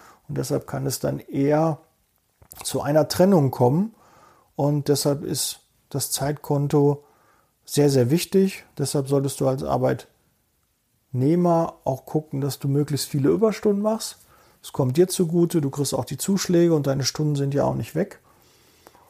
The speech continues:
Und, äh, das birgt natürlich auch bei dem Kunden, das ist positiv, wenn, wenn der dich mehr einsetzt, hat er auch dafür bezahlt. Und, äh, er wird ja keine Mehrarbeit dulden,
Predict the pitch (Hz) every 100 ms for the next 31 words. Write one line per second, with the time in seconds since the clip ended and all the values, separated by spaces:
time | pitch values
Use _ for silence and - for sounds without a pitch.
0 | _ - 143 143 139 147 139 135 - -
1 | 143 - 131 151 143 151 143 - 135 135
2 | - 180 196 175 170 165 147 139 - 170
3 | 165 147 151 156 147 143 139 139 135 139
4 | 139 131 139 147 151 156 185 - - -
5 | - - 147 170 165 165 - 143 151 135
6 | - 131 135 127 123 - 143 185 190 _
7 | - - _ _ - 143 147 - 147 139
8 | 151 135 147 147 - 139 135 139 147 143
9 | 135 135 139 147 156 156 151